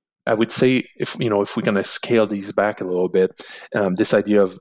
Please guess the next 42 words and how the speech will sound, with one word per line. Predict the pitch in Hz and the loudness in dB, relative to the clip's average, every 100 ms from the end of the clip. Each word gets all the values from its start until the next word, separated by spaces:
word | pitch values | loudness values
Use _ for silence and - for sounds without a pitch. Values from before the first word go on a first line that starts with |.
| - | -8
you | 98 | -2
know, | 92 - - - _ | -2 -4 -14 -20 _
crawl, | - 107 101 98 | 0 4 4 2
walk, | 95 92 - 107 | 2 0 -2 0
run. | 98 92 90 | 2 0 -4
So | - | -6
start | - - 113 113 - | -6 0 2 2 0
with | 104 95 90 - | 0 0 0 -6
putting, | 101 95 90 _ _ _ _ 110 | -4 -4 -6 _ _ _ _ -4
um, | 92 90 82 - | -2 -2 -6 -10
you | 95 | -10
know, | 87 | -8
product | - 95 - | -4 -4 -4
recommendation | 107 104 98 92 104 | -6 -2 -2 -2 -4
in | 101 | -2
your | 104 | -2
cart | - 110 101 | 0 -2 -2
for | 104 98 | -2 -4
upsell, | - 101 | -2 -4
cross-sell, | - - - 95 92 87 | -4 -8 -4 -2 -2 -2
then | 98 98 95 | -2 -4 -8
put | - | -10
product | - 101 101 | -4 -2 -4
recommendation | - 101 92 95 - 101 95 | -8 -8 -4 -2 -2 -4 -4
earlier | 110 98 98 101 | -2 -2 0 -2
in | 101 | -2
the | 98 | -4
journey | 107 101 98 | -2 -2 -4
to | - 104 | -8 -2
guide | 95 95 95 | 0 2 2
that | 92 92 | 0 0
journey. | 104 95 90 85 - - - 104 | 0 0 0 -4 -12 -20 -4 0
Then | 104 | 0
maybe, | 101 101 101 101 - - - - | 2 0 2 -2 -4 -14 -20 -8
um, | 98 98 95 90 - | -2 0 0 -2 -4
do | 120 110 | -2 -2
start | - 110 98 - - | 2 0 2 -2 2
A | 131 | 2
B | 147 | 2
testing. | - 165 - 143 104 - | 0 0 0 0 -2 -4
You | 110 | 0
know, | 104 110 | 0 0